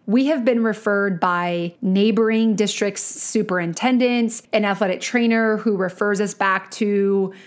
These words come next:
her alumni high school,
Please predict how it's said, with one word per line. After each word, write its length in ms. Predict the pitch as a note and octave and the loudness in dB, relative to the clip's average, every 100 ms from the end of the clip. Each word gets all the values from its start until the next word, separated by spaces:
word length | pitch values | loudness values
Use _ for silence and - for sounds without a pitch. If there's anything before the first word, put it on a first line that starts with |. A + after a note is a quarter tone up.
| - | -20
her 440 | - G#3+ G#3 G3+ G3 | -6 0 0 0 -2
alumni 500 | G#3 F#3 F3+ F3 E3 | -2 -2 0 -2 -2
high 280 | - - B3 | -4 -2 -2
school, 720 | B3+ - A#3+ A3 G#3+ G#3 G#3 | -2 -2 0 2 0 -2 -4